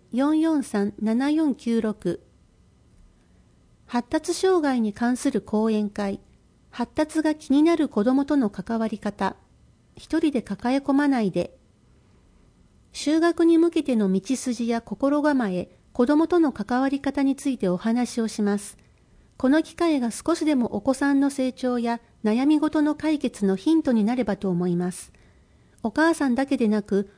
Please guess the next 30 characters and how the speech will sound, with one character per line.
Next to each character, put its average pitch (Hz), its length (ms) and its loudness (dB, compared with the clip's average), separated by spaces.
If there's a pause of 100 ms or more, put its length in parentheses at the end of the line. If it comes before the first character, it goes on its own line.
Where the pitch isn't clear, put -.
(140)
お 226 120 -2
父 311 220 2
さ 254 160 -2
ん 208 60 0
は 196 140 -4
じ 202 100 -2
め 196 260 0
ご 202 120 -2
家 302 120 0
族 320 240 0
の 220 120 2
参 214 240 -4
加 214 100 -2
も 202 140 0
多 208 160 -6
数 302 240 -2
お 240 100 2
待 202 280 -2
ち 175 40 -10
し - 60 -16
て 202 100 -4
い 196 100 0
ま 185 140 -2
す。 - 220 -14 (1040)
日 277 320 -2
時、 185 200 -4 (340)
令 302 240 2
和 320 120 0
三 311 320 -2
年 196 240 -2